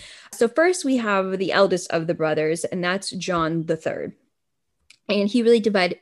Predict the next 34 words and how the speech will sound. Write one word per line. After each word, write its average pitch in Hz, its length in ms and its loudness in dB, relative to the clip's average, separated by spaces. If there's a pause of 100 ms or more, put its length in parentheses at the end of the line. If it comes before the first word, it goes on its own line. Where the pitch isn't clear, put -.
devoted 175 380 0
his 180 140 -4
whole 175 180 -2
life 165 260 0
to 175 80 -10
foreign 160 280 -6
affairs 247 480 -2
and 175 180 -8
philanthropy. 165 840 -6 (560)
And 180 600 0 (260)
he 311 600 0 (160)
developed 202 340 2
a 214 80 0
real 196 300 -2
deep 214 240 -6
interest 196 440 -6
in - 200 -6
Asia 185 400 -2 (200)
that 214 280 -4 (100)
actually 202 300 -4
resulted 196 440 -2
in 185 100 -4
the 185 60 -6
creation 175 500 -6
of 160 340 -6
the - 200 -8
Asia 190 480 -2
Society 160 680 -4
and 175 120 -6
Council 165 400 -10
on 165 240 -8
Economic 180 600 -6
and 165 120 -8
Cultural - 460 -6